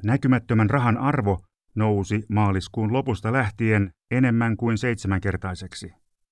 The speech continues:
Huipussaan Bitcoinin arvo oli joulukuussa kaksikymmentäkahdeksantuhatta dollaria. Yksi selitys virtuaalivaluutan arvon nousuun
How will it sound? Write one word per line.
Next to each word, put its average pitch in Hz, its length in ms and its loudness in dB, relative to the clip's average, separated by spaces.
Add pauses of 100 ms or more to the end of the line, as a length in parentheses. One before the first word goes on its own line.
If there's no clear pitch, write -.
(720)
Huipussaan 113 760 4 (280)
Bitcoinin 107 640 2
arvo 113 500 0 (300)
oli 104 540 0
joulukuussa 101 800 -2 (280)
kaksikymmentäkahdeksantuhatta 104 1400 -2
dollaria. 85 520 -4 (1300)
Yksi 143 340 0
selitys 139 600 -2 (160)
virtuaalivaluutan 113 1120 0
arvon 104 380 0
nousuun 117 560 0